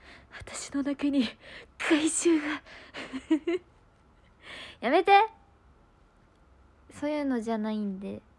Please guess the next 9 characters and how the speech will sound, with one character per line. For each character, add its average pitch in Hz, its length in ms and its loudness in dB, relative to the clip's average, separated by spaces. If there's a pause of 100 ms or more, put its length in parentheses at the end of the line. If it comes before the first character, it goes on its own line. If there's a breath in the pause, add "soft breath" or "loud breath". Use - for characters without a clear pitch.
あ - 80 -8
の、 226 100 -2
も 254 120 0
っ 277 100 -6
と 220 120 -6
深 277 340 -4
い、 196 320 -6 (960 soft breath)
あ - 80 -10
の、 196 600 -6